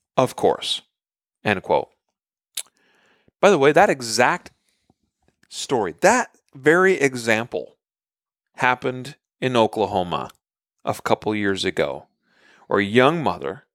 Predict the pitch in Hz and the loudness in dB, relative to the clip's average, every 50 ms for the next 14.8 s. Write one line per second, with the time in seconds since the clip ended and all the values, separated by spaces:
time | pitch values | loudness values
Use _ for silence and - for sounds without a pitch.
0 | _ _ - 143 165 190 208 190 156 127 107 82 73 71 65 71 73 87 120 - | _ _ -2 0 2 2 2 2 2 0 0 2 2 -2 -6 -8 -12 -12 -12 -14
1 | _ _ _ _ _ _ _ _ - _ _ - 131 127 113 - - 214 233 233 | _ _ _ _ _ _ _ _ -20 _ _ -4 -4 -2 -2 0 0 0 0 0
2 | 185 202 196 165 147 139 131 135 160 185 - - 175 - - 147 131 120 110 - | -2 -4 -4 -4 -2 -4 -2 -2 -2 0 0 -4 -4 -6 -6 -8 -10 -10 0 2
3 | 123 117 120 120 120 120 120 117 - - 107 101 - - - - 135 127 123 123 | 4 4 6 6 6 4 4 2 -2 -12 -14 -12 -14 -12 -4 -2 0 0 0 0
4 | - - 98 78 71 - - _ _ _ _ _ _ _ _ _ _ _ _ _ | -2 -4 -4 -6 -10 -14 -20 _ _ _ _ _ _ _ _ _ _ _ _ _
5 | _ _ _ _ _ _ _ _ _ _ - 139 170 214 226 220 - - - 175 | _ _ _ _ _ _ _ _ _ _ 2 2 4 4 4 0 0 2 2 4
6 | 175 165 143 131 131 123 123 120 110 107 101 95 90 80 73 78 95 120 131 _ | 4 2 0 0 0 0 2 2 0 -2 -4 -4 -6 -6 -6 -8 -10 -12 -16 _
7 | _ _ _ _ _ _ _ _ _ _ _ _ _ _ _ - 131 127 127 - | _ _ _ _ _ _ _ _ _ _ _ _ _ _ _ 4 4 4 4 2
8 | - - - - 139 139 123 - 139 135 135 127 123 131 139 165 175 156 - - | -4 -4 -6 -6 -6 -4 -4 -2 2 4 4 4 4 4 2 2 2 0 -2 -4
9 | 160 131 123 - - - 247 - _ _ 175 165 170 160 143 139 135 120 - 123 | -4 -4 -6 -8 -4 -4 -4 -4 _ _ 2 2 2 2 2 0 0 0 0 -2
10 | 113 107 104 - 95 82 78 80 90 120 - _ _ _ _ _ _ _ _ _ | -2 -2 -2 -4 -4 -2 -2 -2 -4 -6 -8 _ _ _ _ _ _ _ _ _
11 | _ _ _ _ _ _ _ _ _ _ _ _ _ _ - 131 139 - - 294 | _ _ _ _ _ _ _ _ _ _ _ _ _ _ -4 -2 0 0 0 0
12 | 294 320 294 240 151 135 - - 107 90 85 90 101 135 165 _ _ _ _ _ | -2 -2 -2 0 -2 -2 0 0 0 0 0 -4 -8 -12 -16 _ _ _ _ _
13 | _ _ _ _ _ _ _ _ _ _ _ _ - 247 240 208 196 170 151 147 | _ _ _ _ _ _ _ _ _ _ _ _ 0 0 2 2 0 0 2 2
14 | 131 120 117 117 110 - - 95 90 85 90 - - 156 165 | 4 2 2 0 -4 -8 -6 -4 -4 -4 -4 -6 -8 -8 -12